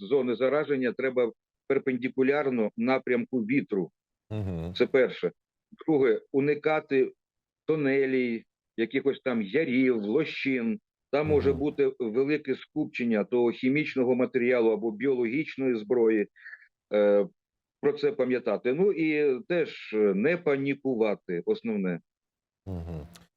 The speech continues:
Speaker 2: Зрозуміло. Ну, тут я замет-, е, згоден, тут фізика працює, і хімічні всі речовини будуть осідати. Осідати, тому дійсно по-, не нехтуйте цим і, е, йдіть подалі від низин і личин.
Speaker 1: Так,
Speaker 2: Слухайте,
Speaker 1: і
Speaker 2: ну, одна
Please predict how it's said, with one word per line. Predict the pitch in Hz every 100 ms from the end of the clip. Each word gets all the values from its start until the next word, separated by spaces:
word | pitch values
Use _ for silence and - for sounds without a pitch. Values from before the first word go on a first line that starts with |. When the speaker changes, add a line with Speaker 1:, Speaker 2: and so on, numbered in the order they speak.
| _ -
Speaker 2:
Зрозуміло. | 101 104 110 117 104 92
Ну, | 101 120
тут | 143 120
я | 120 110
замет-, | 113 117 110 101 98 95
е, | 95
згоден, | 104 101 85
тут | 85 -
фізика | - 95 90 87
працює, | 92 87 131 120 92 87
і | - - _ _ 107
хімічні | 101 95 107 98 95
всі | 87 - 98 92
речовини | 90 - 104 101
будуть | 90 90 92
осідати. | 92 113 87 69 - - - _ _ -
Осідати, | - 87 104 87
тому | 90 87 85
дійсно | 90 85 90 80
по-, | 82 76 78 78 - - _ _
не | 92
нехтуйте | 87 82 - 82 - 80 80 80
цим | - 113 92
і, | 82
е, | 80 80 76 65 53 57 69
йдіть | 87 90 80
подалі | 92 82 73 69 - - 76
від | 80 92
низин | 78 90 110
і | 95
личин. | 87 87 127 -
Speaker 1:
Так, | - -
Speaker 2:
Слухайте, | 151 147 139
Speaker 1:
і |
Speaker 2:
ну, | 139
одна | 139 147